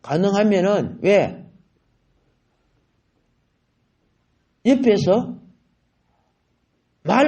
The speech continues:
안 해도 본인이 느끼고 있으니까. 그러나 지나칠 때는 책망할 필요가 있어요, 없어요?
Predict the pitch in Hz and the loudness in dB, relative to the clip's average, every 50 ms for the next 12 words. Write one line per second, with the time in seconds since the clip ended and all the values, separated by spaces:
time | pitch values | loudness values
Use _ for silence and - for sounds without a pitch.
0 | 285 - 180 202 240 269 285 285 262 233 190 135 98 - - - - - _ _ | 0 0 -2 0 2 2 2 4 4 4 4 2 2 0 -4 -12 -20 -20 _ _
1 | _ _ _ _ _ _ _ _ _ _ _ _ _ _ - 185 226 233 233 214 | _ _ _ _ _ _ _ _ _ _ _ _ _ _ -4 0 2 2 2 2
2 | 196 180 180 220 262 277 - - - - - - _ _ _ _ _ _ _ _ | 2 0 0 0 -2 -2 -6 -12 -14 -20 -20 -20 _ _ _ _ _ _ _ _
3 | _ _ _ _ _ _ _ _ _ - 233 330 - - - 226 180 165 147 131 | _ _ _ _ _ _ _ _ _ 0 0 0 2 0 0 0 2 2 2 0
4 | - - - - - _ - 170 165 - 202 202 208 208 202 - - - - - | 0 -4 -12 -20 -16 _ -10 -8 -6 -4 -4 -4 -4 -4 -6 -8 -10 -10 -10 -14
5 | - - _ _ _ _ _ _ _ _ _ _ _ _ _ _ _ _ _ _ | -20 -20 _ _ _ _ _ _ _ _ _ _ _ _ _ _ _ _ _ _
6 | _ _ - 269 302 311 254 226 214 226 226 170 113 - - - - - _ _ | _ _ -2 0 2 2 2 2 2 2 0 0 -2 -6 -12 -18 -20 -20 _ _
7 | _ _ _ _ _ _ _ _ _ _ _ _ _ _ _ _ _ _ _ _ | _ _ _ _ _ _ _ _ _ _ _ _ _ _ _ _ _ _ _ _
8 | _ _ _ _ _ _ _ _ _ _ _ _ _ _ _ _ _ _ _ _ | _ _ _ _ _ _ _ _ _ _ _ _ _ _ _ _ _ _ _ _
9 | _ _ _ _ _ _ _ _ _ _ _ _ _ _ _ _ _ _ _ _ | _ _ _ _ _ _ _ _ _ _ _ _ _ _ _ _ _ _ _ _
10 | _ _ - - - 156 165 175 190 190 175 - 151 139 - - 147 127 123 123 | _ _ -12 -8 -6 -4 -2 -2 -2 -2 -4 -4 -6 -4 -2 -2 -2 -2 -2 -4
11 | 123 123 - - 214 214 214 208 196 185 175 175 175 - - 220 208 202 196 196 | -4 -6 -8 -6 -6 -4 -2 -2 -2 -2 -4 -4 -6 -6 -6 -2 0 0 0 2
12 | 190 247 240 - 240 208 180 151 135 - 151 131 113 - - - - | 0 0 0 2 2 2 2 2 2 0 -2 -2 -2 -4 -8 -14 -18